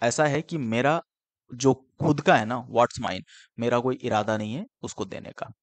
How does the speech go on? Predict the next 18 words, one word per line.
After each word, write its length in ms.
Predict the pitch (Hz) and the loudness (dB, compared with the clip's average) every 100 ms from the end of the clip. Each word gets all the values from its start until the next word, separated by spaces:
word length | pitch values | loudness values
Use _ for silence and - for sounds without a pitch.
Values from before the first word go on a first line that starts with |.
| _ - | _ -2
और 80 | |
मैं 140 | 160 180 | 0 2
दूं 120 | 214 | 2
भी 100 | 202 | 0
क्यों? 200 | - 202 - _ _ - | -4 -10 -12 _ _ 2
Why 100 | 175 196 | 2 4
should 160 | 214 175 | 0 0
I? 140 | 151 160 _ _ - | -2 -6 _ _ -2
If 140 | 139 | 0
it 340 | 165 - - 135 | 0 -2 -2 0
comes 260 | 165 175 - | 2 0 -4
to 60 | 131 | 0
that, 260 | 95 85 - _ _ _ 123 | 2 2 -2 _ _ _ -2
dear 220 | 117 120 | 2 2
friend, 260 | - 117 180 _ - | 0 -4 -6 _ -6
if 160 | 131 - | -4 -2
you 60 | 120 113 | 0 2
mean 260 | 143 147 | 0 0